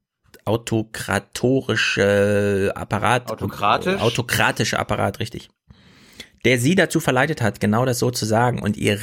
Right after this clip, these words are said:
Speaker 1: rinnt tatsächlich eine Träne über die Wange, während sie den Stolz, die Anerkennung einfordert. Ja, genau das, was sie dazu brachte, so zu denken und so zu reden, ist, glaube ich, was, äh, Christine Schikupfer hier als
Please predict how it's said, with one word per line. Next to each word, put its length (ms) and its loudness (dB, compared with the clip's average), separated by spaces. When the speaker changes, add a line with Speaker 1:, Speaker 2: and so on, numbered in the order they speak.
Speaker 1:
rinnt 220 2
tatsächlich 440 -2
eine 200 0
Träne 360 0
über 160 -2
die 140 -2
Wange, 260 0
während 260 -4
sie 320 -4
den 120 -2
Stolz, 840 -2
die 120 -2
Anerkennung 520 0
einfordert. 760 0
Ja, 220 0
genau 360 2
das, 560 0
was 300 -2
sie 240 2
dazu 300 2
brachte, 420 0
so 160 0
zu 120 -2
denken 300 0
und 80 -4
so 120 -4
zu 140 -4
reden, 500 -2
ist, 220 -2
glaube 240 4
ich, 140 -2
was, 440 2
äh, 160 2
Christine 500 -2
Schikupfer 560 -2
hier 260 2
als 340 0